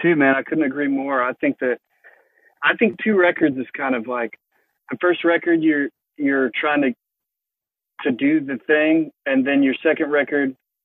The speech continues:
you actually accomplish it. And then it's time to move on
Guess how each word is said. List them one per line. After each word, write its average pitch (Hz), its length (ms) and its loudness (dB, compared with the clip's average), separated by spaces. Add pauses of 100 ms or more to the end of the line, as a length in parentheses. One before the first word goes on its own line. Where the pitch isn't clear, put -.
(100)
you 135 180 0
actually 139 420 0
accomplish 139 640 -6
it. 156 180 2 (380)
And 135 140 -2
then 143 80 2
it's 135 180 -4
time 147 180 -2
to 135 40 2
move 135 260 0
on 135 240 -2